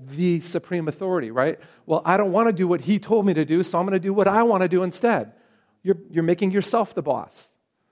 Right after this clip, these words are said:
right? You're submitting to your own desire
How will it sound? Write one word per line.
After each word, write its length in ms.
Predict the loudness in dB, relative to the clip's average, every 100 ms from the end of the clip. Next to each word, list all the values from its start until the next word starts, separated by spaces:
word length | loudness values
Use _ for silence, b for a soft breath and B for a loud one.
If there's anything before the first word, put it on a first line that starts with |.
| _ _ _ _ _ _ _
right? 260 | -4 -4 -2
You're 140 | -2
submitting 540 | 0 0 2 2 2 -2
to 140 | -4
your 200 | -2 -2 0
own 320 | 0 2 2
desire 800 | 0 0 -2 0 -2 -4 -10